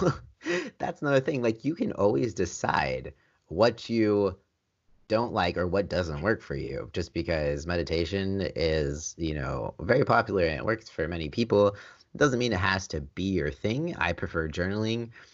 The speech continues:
And I was coming across someone's post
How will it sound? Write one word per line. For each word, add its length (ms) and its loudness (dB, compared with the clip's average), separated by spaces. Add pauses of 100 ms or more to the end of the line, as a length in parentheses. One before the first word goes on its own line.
(280)
And 640 0 (200)
I 80 2
was 120 0
coming 240 -2
across 580 2 (440)
someone's 440 0
post 680 -2